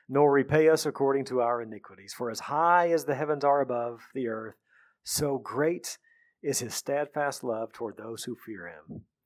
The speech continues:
As far as, as the east is from the west, so far does he remove our transgressions from us."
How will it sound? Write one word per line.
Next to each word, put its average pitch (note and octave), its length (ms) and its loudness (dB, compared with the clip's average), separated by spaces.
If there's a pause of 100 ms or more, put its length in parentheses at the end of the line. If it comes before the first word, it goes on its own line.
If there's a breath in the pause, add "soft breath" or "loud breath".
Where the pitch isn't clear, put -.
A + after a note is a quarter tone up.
(200)
As G#2 160 -8
far C3+ 240 0
as, B2 160 -2
as A2+ 80 -4
the A#2+ 180 -6
east F#3 380 -4
is D#3+ 300 0
from C#3 240 -2
the C3 100 0
west, A2 560 -8 (240 soft breath)
so A#2+ 300 -4
far C#3 360 -2
does C3+ 200 -2
he A#2+ 80 -6
remove G#2+ 400 -6
our A2+ 100 -4
transgressions G2+ 720 -12
from E2 280 -18
us." - 360 -18